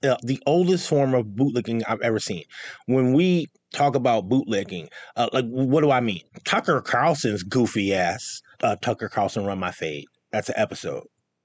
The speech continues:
But it's also, like, just my way of life. Like, Tucker Run My Fade. Tucker Carlson, this America First motherfucker, who's a QAnon fucking dude and fucking has said some terrible shit about just,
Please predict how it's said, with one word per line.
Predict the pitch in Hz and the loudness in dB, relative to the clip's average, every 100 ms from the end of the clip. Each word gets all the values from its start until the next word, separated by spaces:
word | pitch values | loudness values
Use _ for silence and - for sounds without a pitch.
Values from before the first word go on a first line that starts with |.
| - | -2
But | 107 | -2
it's | 104 | 0
also, | - 104 - 98 | 0 0 0 -4
like, | 90 87 | -4 -4
just | 107 - | -8 -6
my | 90 | -6
way | 82 | -4
of | 76 - | -6 -8
life. | 80 - | -8 -8
Like, | - | -8
Tucker | - 139 139 107 | -4 -2 -2 -2
Run | 139 151 | 0 0
My | 101 | 0
Fade. | - - - - - - - - | -4 -12 -14 -16 -16 -16 -16 -4
Tucker | 208 185 | -2 -2
Carlson, | 147 160 160 147 87 - - - | 0 2 2 2 -4 -6 -12 -2
this | 151 - - | 0 0 -4
America | 120 135 185 180 170 | 0 2 2 2 0
First | - 151 147 | 2 0 0
motherfucker, | 127 92 - 80 - - - - _ - - _ _ - | -2 -4 -4 -6 -6 -10 -12 -18 _ -20 -20 _ _ 2
who's | 156 101 | 4 4
a | |
QAnon | - - 196 185 170 170 165 | 0 2 4 4 4 2 2
fucking | 160 147 147 | 0 0 2
dude | 131 120 117 117 - | 4 4 4 0 -2
and | 113 98 | -6 -4
fucking | - 117 120 | -2 -2 -2
has | - 104 - | -2 -4 -2
said | 120 98 | -2 -2
some | - - - | -8 -12 -8
terrible | - 170 180 127 101 | -4 0 2 0 -2
shit | - - 82 - | -6 -4 -6 -6
about | 113 92 95 | -4 -2 -4
just, | - 110 | -4 -10